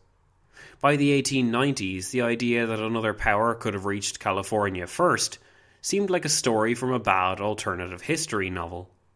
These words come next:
The United States was secure. It was definitively present in the total expanse of the continent. There was no denying it.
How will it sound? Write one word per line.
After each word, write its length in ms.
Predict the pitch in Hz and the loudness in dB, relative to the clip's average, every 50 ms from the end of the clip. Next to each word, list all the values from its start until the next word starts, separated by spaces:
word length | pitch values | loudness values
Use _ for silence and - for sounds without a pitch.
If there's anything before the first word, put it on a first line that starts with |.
| _ _ _ _ - - - - | _ _ _ _ -20 -20 -20 -6
The 80 | - 156 | -2 0
United 340 | 170 160 156 143 131 127 127 | 0 2 2 2 0 0 0
States 400 | - - - 113 107 107 - - | 0 2 2 0 0 -2 -4 -4
was 220 | 113 107 95 - | -4 -4 -2 -2
secure. 640 | - - 101 - - 175 175 135 104 92 90 92 - - _ - - | -4 -4 -2 0 2 4 4 4 2 2 -2 -4 -8 -14 _ -8 -2
It 140 | 120 120 | -2 -2
was 300 | 92 110 113 107 101 - | 0 0 -2 0 0 -2
definitively 680 | - - 104 - 123 120 113 107 104 107 92 101 98 92 | -2 -2 -4 -2 0 0 0 0 0 -2 -2 -4 -6 -6
present 500 | - - 113 107 104 120 135 139 131 - | 0 2 2 4 4 2 0 0 0 -2
in 140 | 95 92 | -4 -4
the 120 | 92 92 92 | -4 -6 -6
total 380 | - - 107 104 98 - 98 | -2 0 0 0 0 -2 -4
expanse 540 | 95 92 - - - - 139 127 110 101 - | -6 -4 -6 -2 0 2 2 2 0 0 -4
of 140 | - 90 90 | -6 -6 -8
the 80 | 92 - | -10 -4
continent. 560 | - 127 143 139 123 104 95 92 92 90 - - _ _ _ _ _ - | -2 -2 -2 0 -2 -4 -6 -8 -8 -10 -14 -20 _ _ _ _ _ -12
There 80 | - | -10
was 140 | 98 98 101 | -8 -6 -4
no 160 | 107 101 101 | -4 -4 -4
denying 500 | 90 98 90 95 117 147 147 117 101 95 | -4 -2 0 2 2 2 2 0 -2 -2
it. 160 | 90 87 - | -4 -8 -10